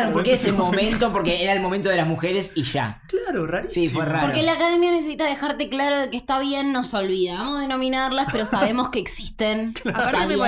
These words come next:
Speaker 4: molestaba
Speaker 3: o
Speaker 4: como,
Speaker 3: sea.
Speaker 4: tipo, hicieron toda un-, una introducción de ese momento, como, "y ahora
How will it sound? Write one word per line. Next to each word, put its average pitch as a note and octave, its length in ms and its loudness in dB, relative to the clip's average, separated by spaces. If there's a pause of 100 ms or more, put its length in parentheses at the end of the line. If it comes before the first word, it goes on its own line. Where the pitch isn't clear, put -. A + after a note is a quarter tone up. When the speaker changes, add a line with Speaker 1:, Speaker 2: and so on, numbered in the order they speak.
(180)
Speaker 4:
molestaba A3+ 220 0
Speaker 3:
o B3 40 -2
Speaker 4:
como, A3+ 200 -2
Speaker 3:
sea. G#3 80 -2
Speaker 4:
tipo, F#3 580 -4 (460)
hicieron A3+ 440 -6
toda A#3 240 0
un-, B3 140 -4 (100)
una A3 140 -4
introducción A3 760 -2
de G3+ 80 0
ese G#3 160 -4
momento, F#3+ 340 -4
como, F3+ 200 -4
"y F#3 100 -2
ahora D#4+ 720 0